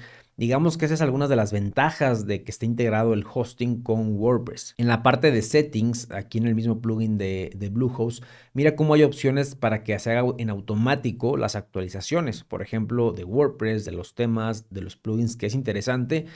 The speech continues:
Siempre es bueno tenerlo actualizado, pero hay que, yo, yo no lo tengo automático porque a veces rompen ciertas cosas.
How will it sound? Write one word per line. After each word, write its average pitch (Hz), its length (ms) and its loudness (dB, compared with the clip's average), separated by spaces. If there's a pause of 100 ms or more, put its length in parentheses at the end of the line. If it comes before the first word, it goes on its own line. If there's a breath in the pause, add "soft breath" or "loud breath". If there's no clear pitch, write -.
(340 loud breath)
Siempre 151 300 2
es 156 60 6
bueno 151 180 4
tenerlo 123 240 2
actualizado, 120 480 0
pero 117 160 0
hay 120 60 2
que, 127 120 0
yo, 131 300 2 (100)
yo 120 240 0
no 139 100 4
lo 131 100 2
tengo 123 240 2
automático 117 640 0
porque 101 220 -4
a - 20 0
veces 113 280 -2
rompen 113 580 0
ciertas 107 420 -2
cosas. 131 400 0